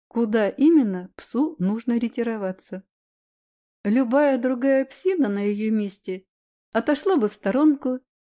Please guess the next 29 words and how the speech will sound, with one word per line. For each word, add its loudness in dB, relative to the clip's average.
и 4
не 6
мешалась 2
под -2
ногами. -4
Но 0
это 0
была 2
не 6
из -4
самых 0
умных, -4
а -4
скорее -4
наоборот. -6
И 2
она -2
кинулась 4
на 2
меня 2
со -6
всей -10
дури. -8
Фонарь 0
отлетел -8
в -20
сторону -2
и -4
погас. -8